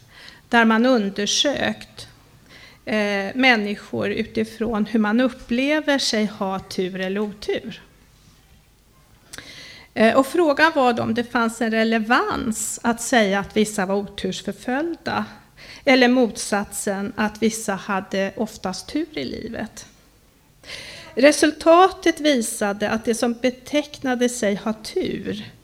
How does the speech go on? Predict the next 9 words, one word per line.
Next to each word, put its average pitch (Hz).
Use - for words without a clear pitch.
istället 233
visade 226
sig 202
ha 196
en 202
förmåga 208
att 220
se 190
möjligheter. 202